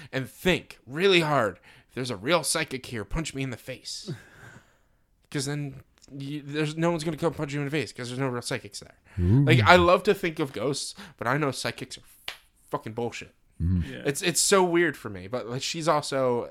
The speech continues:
Speaker 1: uh, saged the house before and stuff like that. It's,
Speaker 2: Mm.
Speaker 1: she's really spiritual when it comes to stuff like that.
Speaker 3: That's a McDonald's.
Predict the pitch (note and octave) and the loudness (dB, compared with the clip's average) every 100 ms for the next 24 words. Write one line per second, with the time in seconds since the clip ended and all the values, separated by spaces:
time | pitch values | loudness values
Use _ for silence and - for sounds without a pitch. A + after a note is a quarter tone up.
0 | - A#2+ A2+ G#2+ G2+ - - - B2+ A#2 | -6 -2 0 0 -4 -8 -10 -6 -4 -4
1 | A2+ - - A#2 G#2+ F#2 F#2 - - - | -6 -10 -12 -12 -10 -10 -10 -12 -14 -18
2 | _ _ _ _ _ G2 - G2+ F#2 F2+ | _ _ _ _ _ -16 -12 -12 -12 -14
3 | - - - F2 D2+ D2+ B1 G2+ C3+ C3+ | -16 -18 -20 -18 -16 -16 -18 -18 -18 -18
4 | C#3 C#3 _ _ _ _ - C#3+ C#3 C3 | -18 -20 _ _ _ _ -12 -6 -6 -6
5 | B2 B2+ A2+ G2+ - G#2+ G2+ - G2 F#2+ | -4 -2 -2 -6 -8 -8 -8 -8 -12 -14
6 | F#2+ F#2+ - - - D#2 - - - - | -16 -16 -18 -20 -20 -18 -18 -16 -20 -20
7 | _ - _ - D2+ D#2 G#2 A#2+ D3 G3 | _ -20 _ -16 -4 0 0 0 -2 -4
8 | - | -6